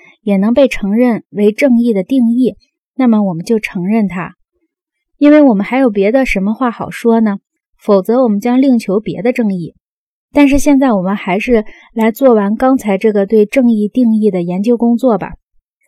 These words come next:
在这一工作中，我们曾假定，如果我们找到了一个具有正义的大东西，并在其中看到了正义，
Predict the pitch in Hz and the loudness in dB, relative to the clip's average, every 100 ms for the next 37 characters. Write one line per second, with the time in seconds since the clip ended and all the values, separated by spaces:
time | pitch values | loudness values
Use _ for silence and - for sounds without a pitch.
0 | _ - 277 262 330 240 220 220 214 196 | _ -2 -2 2 2 2 2 2 2 0
1 | 208 208 165 185 208 214 220 175 - 220 | 0 0 0 -4 -2 -2 -2 -6 -6 -4
2 | 196 - _ _ _ - 269 277 247 208 | -4 -6 _ _ _ -2 2 4 4 2
3 | 233 196 143 208 226 202 185 214 208 - | 0 -2 -2 0 0 0 0 -2 -2 -10
4 | - - 254 185 - 262 220 190 185 156 | -12 0 2 2 0 0 0 0 -4 -4
5 | - 196 185 190 202 196 185 _ _ 269 | -6 -4 -4 -4 -4 -6 -8 _ _ 2
6 | 262 240 - 220 240 247 254 - 262 202 | 4 2 0 -2 2 2 0 0 2 2
7 | 180 170 190 180 175 | 0 -2 -4 -6 -6